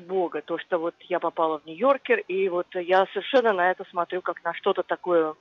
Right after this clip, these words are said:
мистическое, магическое. А как я начала писать, почему именно по-английски, это очень просто. То есть это совсем не просто,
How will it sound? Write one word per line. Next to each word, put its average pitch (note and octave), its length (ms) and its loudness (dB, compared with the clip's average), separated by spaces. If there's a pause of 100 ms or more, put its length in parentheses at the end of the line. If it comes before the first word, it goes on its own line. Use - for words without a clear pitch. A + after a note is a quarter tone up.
мистическое, G3 680 -2
магическое. E3 680 -2
А G3 360 4
как C4+ 260 2
я C4 120 4
начала B3+ 440 2
писать, A#3 480 -2
почему A3 300 -6
именно A#3 240 -2
по-английски, A#3+ 760 -2 (520)
это C#4+ 540 4
очень C4+ 340 -6
просто. C4 240 0
То C4 60 0
есть C4 100 0
это - 180 0
совсем E4 280 2
не C4+ 100 -2
просто, G3+ 400 0